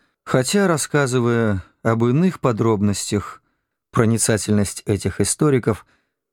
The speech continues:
стала, думается мне, жертвой воображения некоторых набожных летописцев. Я не решился бы сказать,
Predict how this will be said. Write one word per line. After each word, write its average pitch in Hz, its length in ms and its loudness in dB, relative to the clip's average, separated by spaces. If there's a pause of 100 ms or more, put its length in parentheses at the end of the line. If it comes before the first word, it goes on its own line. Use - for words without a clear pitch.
стала, 160 540 2
думается 135 560 2
мне, 123 420 2 (240)
жертвой 131 520 2
воображения 123 680 2
некоторых 95 640 -2 (380)
набожных 101 560 2
летописцев. - 880 -4 (920)
Я 160 160 4
не 208 120 4
решился 190 420 2
бы 120 100 2
сказать, 131 500 0